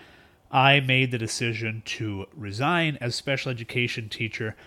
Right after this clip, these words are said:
uh, and pursue more of a faith-based career. And this was just something that was really sitting on my heart. I really had a love for the church, a love for our Lord, and I felt a call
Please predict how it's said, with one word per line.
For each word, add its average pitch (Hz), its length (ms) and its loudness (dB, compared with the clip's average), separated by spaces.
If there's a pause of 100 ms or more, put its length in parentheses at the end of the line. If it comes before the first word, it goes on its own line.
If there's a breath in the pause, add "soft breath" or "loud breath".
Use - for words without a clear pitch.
(300 soft breath)
uh, 107 200 -8
and 117 180 -4
pursue 160 640 4
more 127 440 2
of 117 140 -4
a 104 80 -2
faith-based 120 1200 0
career. 101 400 -4
And 104 120 -8
this 147 180 -6
was 165 120 -2
just - 320 -4
something 156 340 0
that 120 140 -2
was 113 160 -4
really 147 260 2
sitting - 360 -6
on 139 120 -4
my 120 160 -4
heart. 110 380 -6 (500 loud breath)
I 107 220 -8
really 143 440 4
had 135 220 0
a 123 40 -2
love 120 280 -2
for 135 120 -6
the 110 100 -6
church, - 420 -10
a 101 40 -10
love 113 260 -2
for 123 180 -6
our 107 100 -2
Lord, 101 360 -4
and 113 120 -6
I 107 120 -4
felt 135 560 -4
a 117 80 -6
call 120 560 2